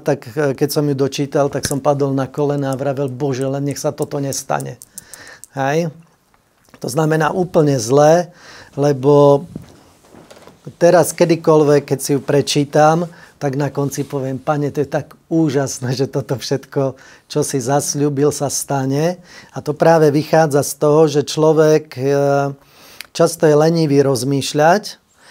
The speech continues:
a človek rozmýšľa s-, e, spôsobom, že nech mi to povie niekto, buď farár, alebo niekto, že ako to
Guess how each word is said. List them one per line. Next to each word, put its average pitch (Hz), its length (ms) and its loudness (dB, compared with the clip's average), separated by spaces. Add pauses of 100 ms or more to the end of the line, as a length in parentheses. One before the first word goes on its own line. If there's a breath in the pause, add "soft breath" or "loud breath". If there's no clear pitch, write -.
(320 loud breath)
a 143 480 0
človek 165 320 2
rozmýšľa 156 560 2
s-, - 200 -8
e, - 40 -20 (560)
spôsobom, 156 1040 4
že 143 560 4 (400 loud breath)
nech 165 160 0
mi 170 160 -2
to 165 80 2
povie 147 480 4
niekto, 139 480 0
buď 135 240 -6
farár, 139 400 2
alebo 135 320 0
niekto, 135 560 -2
že 139 80 -4
ako 147 320 -2
to 143 160 -6